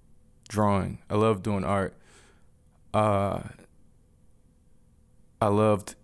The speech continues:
you know, spending time with my brother. And there was a time where, oh, I,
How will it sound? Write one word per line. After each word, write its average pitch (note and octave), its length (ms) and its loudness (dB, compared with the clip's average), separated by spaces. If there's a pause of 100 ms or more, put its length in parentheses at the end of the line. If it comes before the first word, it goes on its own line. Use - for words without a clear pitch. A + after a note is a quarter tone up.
(220)
you A2 140 2
know, G2 200 0
spending G#2+ 440 0
time G2 400 0
with F#2+ 300 -2 (160)
my F2+ 120 -2
brother. F#2 580 -2 (2500)
And G#2+ 420 0 (1200)
there A#2 120 4
was A2+ 140 2
a G#2 60 0
time A#2+ 480 0
where, F#2+ 420 2 (2000)
oh, B2 300 0
I, F#2+ 160 -4